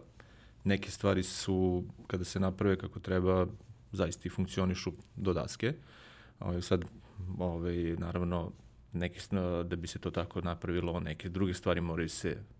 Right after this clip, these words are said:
uzeti, ne, ne moraju biti do kraja izvedene, ali, ovaj, e, tamo sam naučio s-, osnove kako, ovaj, razgovora sa strankama, tako i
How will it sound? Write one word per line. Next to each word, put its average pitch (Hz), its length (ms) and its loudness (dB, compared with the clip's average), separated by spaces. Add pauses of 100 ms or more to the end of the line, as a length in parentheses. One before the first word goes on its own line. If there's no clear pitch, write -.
uzeti, 85 420 -8
ne, 95 160 4
ne 98 300 4
moraju 98 260 6
biti 90 240 -2
do 87 100 0
kraja 85 360 0 (200)
izvedene, 85 540 -4 (600)
ali, 101 380 4
ovaj, 104 800 6
e, 104 40 4 (120)
tamo 113 180 4
sam 107 160 4
naučio 104 320 6
s-, - 100 -4
osnove 101 800 4 (720)
kako, 92 380 0
ovaj, 82 480 -2 (680)
razgovora 87 420 2
sa - 140 -4
strankama, 101 960 4
tako - 380 -6
i 78 340 -4